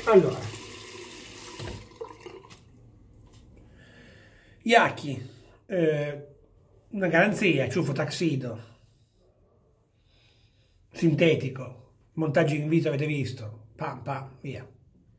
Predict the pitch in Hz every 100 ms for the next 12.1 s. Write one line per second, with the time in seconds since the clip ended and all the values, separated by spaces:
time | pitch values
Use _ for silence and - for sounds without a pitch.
0 | _ _ _ - 185 180 165 147 160 175
1 | 143 131 143 139 - 170 156 139 139 -
2 | 151 127 - 139 - - - _ _ _
3 | _ _ _ _ 170 156 147 156 143 135
4 | 143 147 127 120 117 - - - _ _
5 | _ _ 151 139 127 123 117 110 156 156
6 | 139 131 123 113 107 170 160 165 165 156
7 | 143 135 175 151 143 139 135 160 131 147
8 | 135 170 135 120 113 110 - - 147 147
9 | 143 139 139 170 156 131 139 147 120 123
10 | 127 131 131 135 131 123 131 127 117 107
11 | - - 131 - 135 135 123 131 131 123